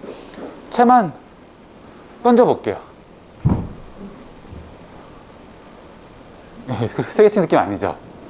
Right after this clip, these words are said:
다시 해볼게요. 왼발 무게 두고 채만 넘겨볼게요. 채만요.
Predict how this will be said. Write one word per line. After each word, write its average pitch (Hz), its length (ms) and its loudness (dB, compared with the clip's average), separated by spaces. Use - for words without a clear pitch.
다시 - 140 -6
해볼게요. 175 520 2
왼발 147 180 2
무게 151 200 2
두고 233 460 2
채만 220 180 2
넘겨볼게요. 156 640 2
채만요. 131 400 -2